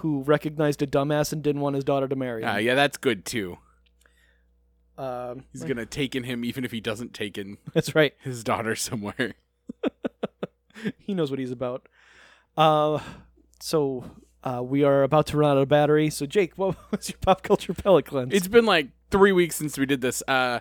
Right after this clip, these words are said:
Speaker 1: Yeah.
Speaker 2: so I've, I've felt fully cleansed, and then I watched this, and it really put a bad taste in, back in my mouth.
Speaker 1: Yep.
Speaker 2: But we, we just started Schitt's Creek, and so far I like it. So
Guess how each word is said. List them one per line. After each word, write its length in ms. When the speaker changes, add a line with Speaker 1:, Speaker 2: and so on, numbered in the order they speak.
Speaker 1:
Yeah. 260
Speaker 2:
so 440
I've, 220
I've 260
felt 340
fully 260
cleansed, 420
and 80
then 140
I 40
watched 280
this, 180
and 80
it 40
really 140
put 160
a 60
bad 240
taste 240
in, 80
back 260
in 80
my 100
mouth. 260
Speaker 1:
Yep. 220
Speaker 2:
But 80
we, 180
we 160
just 200
started 280
Schitt's 300
Creek, 240
and 120
so 120
far 220
I 100
like 220
it. 200
So 420